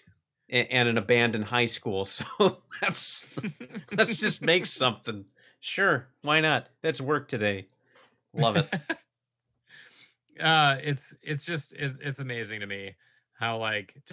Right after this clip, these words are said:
Speaker 2: just a small group of people were responsible for so much, you know?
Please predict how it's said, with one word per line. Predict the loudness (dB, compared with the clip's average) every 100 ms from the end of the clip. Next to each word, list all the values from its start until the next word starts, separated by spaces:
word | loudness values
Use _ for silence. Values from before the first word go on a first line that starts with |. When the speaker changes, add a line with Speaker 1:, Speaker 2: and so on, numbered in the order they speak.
| -12
Speaker 2:
just | -10 -10
a |
small | -10 -6 -4
group | -4 -8
of | -12 -16
people | -16 -14 -12 -10
were | -8
responsible | -8 -10 -12 -12 -12 -14 -12
for | -12 -12 -12 _
so | -16 -12 -6 -4 -4
much, | -8 -16 -18 -20 -20 _ _
you | -8 -6
know? | -6 -10 -14